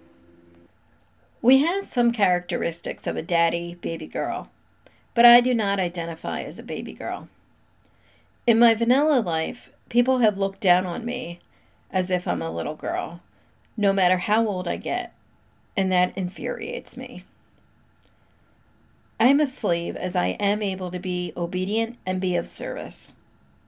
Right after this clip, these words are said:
As I said, in the past I thought I couldn't be a slave because I don't do a lot of domestic service,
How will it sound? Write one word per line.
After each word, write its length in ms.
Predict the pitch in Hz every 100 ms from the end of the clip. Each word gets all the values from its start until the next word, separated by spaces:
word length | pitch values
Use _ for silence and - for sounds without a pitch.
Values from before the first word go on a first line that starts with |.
| _ _ _ _ _ _ _ -
As 140 | 233
I 60 | 254
said, 280 | 247 208
in 140 | 202 196
the 80 | 202
past 420 | 214 247 269 226
I 80 | 202
thought 300 | 208 196 196
I 80 |
couldn't 400 | - - 233 233
be 160 | 233 240
a 80 | 240
slave 600 | - 247 247 254 254 240 - - _
because 280 | 190 190 202
I 100 | 175
don't 260 | 175 196 202
do 180 | 208 185
a 20 |
lot 280 | 175 175 175
of 100 | 180
domestic 520 | 170 165 180 233 233
service, 580 | 247 233 240 247 -